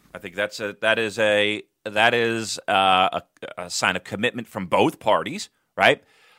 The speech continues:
Um, to me, aside from speaking English, I, Kota Ibushi <laughs> really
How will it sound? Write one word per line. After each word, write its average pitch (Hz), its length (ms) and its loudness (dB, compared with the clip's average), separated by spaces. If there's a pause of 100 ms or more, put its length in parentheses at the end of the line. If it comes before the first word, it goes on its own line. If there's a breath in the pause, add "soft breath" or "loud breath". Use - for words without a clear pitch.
(200 soft breath)
Um, 117 500 6 (720)
to - 120 -4
me, 160 520 0 (1700)
aside 214 400 4
from 143 280 4
speaking 139 460 -2
English, 98 600 -4 (2750)
I, 147 280 4 (1040)
Kota 185 420 8
Ibushi 147 400 0
<laughs> 104 320 -6
really - 360 -2